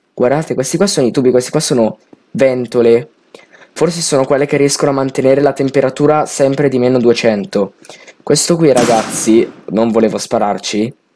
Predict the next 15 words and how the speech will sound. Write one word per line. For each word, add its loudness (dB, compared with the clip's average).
È 0
il, 4
guardate 0
qua, 0
è, 6
è -4
il 0
coso -2
per 0
regolare 2
la 0
temperatura. -2
Noi 0
non 2
possiamo, -2